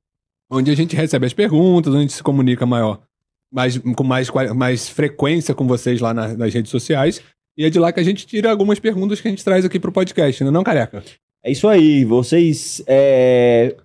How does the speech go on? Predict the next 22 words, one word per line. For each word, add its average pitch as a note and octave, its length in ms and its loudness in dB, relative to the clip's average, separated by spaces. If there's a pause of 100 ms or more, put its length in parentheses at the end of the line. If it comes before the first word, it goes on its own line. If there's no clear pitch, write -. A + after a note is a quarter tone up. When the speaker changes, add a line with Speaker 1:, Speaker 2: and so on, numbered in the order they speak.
(140)
Speaker 2:
têm D#3+ 140 0
aí D#3+ 160 4
mais D#3+ 220 2
uma D#3+ 100 2
facilidade C#3 640 0
agora D3 260 2
pra D3 160 2
nos C3+ 220 0
seguir. C#3 380 2
Então D#3 280 0
é C#3 40 2
Speaker 1:
Só C#3 120 2
Speaker 2:
só E3+ 120 2
Speaker 1:
apon- C#3+ 80 0
Speaker 2:
apontar C#3+ 320 0
sua C3+ 120 -2
câmera C3 360 0
aí B2 40 0
pro B2+ 140 -4
Q C3 100 -4
R A2+ 140 0
Code. E3 460 0